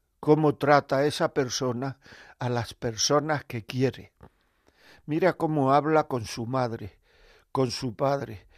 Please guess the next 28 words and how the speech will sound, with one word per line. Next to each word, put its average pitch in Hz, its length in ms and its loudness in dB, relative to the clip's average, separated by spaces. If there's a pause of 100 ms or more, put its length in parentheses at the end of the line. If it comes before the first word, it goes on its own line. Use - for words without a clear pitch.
(200)
¿Qué 156 140 2
dice 147 280 -6
de 147 160 -2
su 127 180 -8
madre, 131 420 -2
de 123 160 -6
su 120 180 -10
padre, 135 420 2
de 131 120 -4
sus - 260 -14
hermanos? 127 600 -4 (1040)
¿Cómo 160 220 0
los 147 220 2
trata? 135 420 -2
¿Qué 165 160 0
dice? 147 480 -4 (720)
Pues 127 220 -8
así 151 460 -6 (100)
te - 140 -8
tratará 127 480 -6
a 131 60 -4
ti 147 240 -8 (300)
probablemente. 123 1040 -4 (2500)
Y 160 60 0
es 175 100 0
que 190 180 4
eso 180 280 2
es, - 360 -2